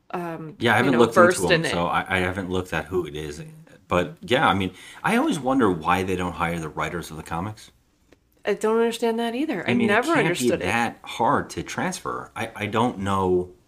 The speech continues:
Speaker 2: why that's a thing, and it's always shocked me.
Speaker 1: Yeah, I
Speaker 2: There's
Speaker 1: don't,
Speaker 2: some
Speaker 1: I don't
Speaker 2: big
Speaker 1: understand.
Speaker 2: comic writers who always nail it, a lot of the time anyways, and I just don't know why they're not being handed everything.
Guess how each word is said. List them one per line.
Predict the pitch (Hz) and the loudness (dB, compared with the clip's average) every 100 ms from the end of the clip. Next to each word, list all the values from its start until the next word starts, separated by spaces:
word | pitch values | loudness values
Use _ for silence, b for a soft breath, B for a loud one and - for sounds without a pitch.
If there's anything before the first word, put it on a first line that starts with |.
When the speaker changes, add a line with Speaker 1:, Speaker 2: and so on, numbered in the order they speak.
| - | -16
Speaker 2:
why | 85 80 82 92 | -10 0 2 2
that's | 85 80 80 | 0 -6 -8
a | |
thing, | 71 69 - - 64 | -10 -10 -12 -14 -12
and | 82 | -8
it's | 87 - - | -8 -10 -2
always | 95 95 92 90 | 2 4 2 0
shocked | - 69 - - | -2 -4 -4 -10
me. | - - _ 202 | -18 -18 _ -10
Speaker 1:
Yeah, | 247 226 | -6 -2
I | |
Speaker 2:
There's | 190 | 0
Speaker 1:
don't, | - | 2
Speaker 2:
some | 214 | 0
Speaker 1:
I | |
don't | - | 0
Speaker 2:
big | 92 92 | 2 2
Speaker 1:
understand. | 92 - 247 202 | 0 -4 -6 -4
Speaker 2:
comic | 90 87 87 - - | -2 -2 -2 -8 -18
writers | - 92 90 95 92 | -6 -4 -2 -4 -4
who | 90 90 | -4 -4
always | 87 87 92 90 | -2 0 0 0
nail | 76 76 76 95 | -6 -8 -4 -2
it, | - - _ _ _ _ _ _ - | -2 -6 _ _ _ _ _ _ -4
a | 98 | 0
lot | 90 92 85 | 4 4 4
of | 73 | 0
the | |
time | 73 71 69 | -8 -8 -8
anyways, | 65 67 69 - _ _ _ | -10 -12 -14 -16 _ _ _
and | 95 110 | -4 -2
I | |
just | 135 156 | -2 -2
don't | 180 143 | -2 -2
know | |
why | 120 98 107 | 2 2 4
they're | 95 | 2
not | 95 87 87 | 0 0 -2
being | - 82 | -8 -10
handed | - - 82 73 69 - _ - | -10 -10 -10 -8 -10 -14 _ -10
everything. | 82 65 - - | -10 -10 -18 -20